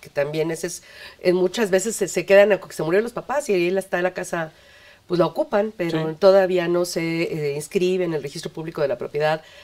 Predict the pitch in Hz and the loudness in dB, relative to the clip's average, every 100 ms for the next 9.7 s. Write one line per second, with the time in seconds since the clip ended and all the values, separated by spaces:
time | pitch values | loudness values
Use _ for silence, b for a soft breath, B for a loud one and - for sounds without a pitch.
0 | B - 160 170 165 151 135 127 143 135 | B -6 -2 0 0 -2 -4 -8 -8 -8
1 | 143 165 147 - - 135 127 - - 139 | -6 -6 -8 -10 -10 -10 -10 -10 -10 -10
2 | 151 156 - 135 147 139 233 202 147 147 | -8 -8 -6 -8 -8 -4 -4 -4 -6 -10
3 | - 156 143 - 143 B B B - 151 | -12 -12 -10 -6 -8 B B B -8 -4
4 | 165 160 196 170 139 - - 127 156 131 | -2 0 2 0 -4 -14 -12 -4 -4 -4
5 | - - 196 - B B B _ 196 180 | -8 -10 -10 -12 B B B _ -6 -2
6 | 170 170 170 160 _ _ _ _ 175 151 | -2 -2 -2 -6 _ _ _ _ -4 -2
7 | 165 - _ _ 220 294 262 196 180 220 | -6 -6 _ _ 0 2 0 -2 -2 0
8 | 214 196 214 214 190 190 196 185 185 185 | 2 2 4 2 2 0 0 0 0 -2
9 | 180 180 185 190 185 180 220 | -2 -2 0 2 0 -2 -6